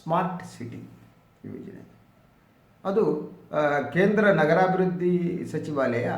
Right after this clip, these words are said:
ವರ್ಷಕ್ಕೊಂದು ಪಟ್ಟಿಯನ್ನು ಬಿಡುಗಡೆ ಮಾಡುವುದರಲ್ಲಿ ಮುಗಿದೋಯ್ತು ಅದು. ಸ್ಮಾರ್ಟ್ ಸಿಟಿಗೆ ಯಾವ್ದ್ಯಾವ್ದು ಸೇರಿಸಿದ್ದಾರೆ ಅಂತ ಕರ್ನಾಟಕದಲ್ಲಿ, ಆ, ಮೈಸೂರು ಸೇರಿಸಿದ್ರು ಕಾಣುತ್ತೆ, ಇನ್ಯಾವುದೋ ಸೇರಿಸಿದ್ರು. So, ಏನಾಯ್ತು ಅದು?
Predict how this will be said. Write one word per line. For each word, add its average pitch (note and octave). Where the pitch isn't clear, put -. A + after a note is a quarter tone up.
ವರ್ಷಕ್ಕೊಂದು F3
ಪಟ್ಟಿಯನ್ನು E3+
ಬಿಡುಗಡೆ D#3
ಮಾಡುವುದರಲ್ಲಿ C3
ಮುಗಿದೋಯ್ತು -
ಅದು. D2
ಸ್ಮಾರ್ಟ್ G3
ಸಿಟಿಗೆ G#3
ಯಾವ್ದ್ಯಾವ್ದು G3
ಸೇರಿಸಿದ್ದಾರೆ E3
ಅಂತ A#2+
ಕರ್ನಾಟಕದಲ್ಲಿ, E3
ಆ, -
ಮೈಸೂರು D3
ಸೇರಿಸಿದ್ರು B2
ಕಾಣುತ್ತೆ, B2+
ಇನ್ಯಾವುದೋ C2+
ಸೇರಿಸಿದ್ರು. -
So, G3+
ಏನಾಯ್ತು F3
ಅದು? F3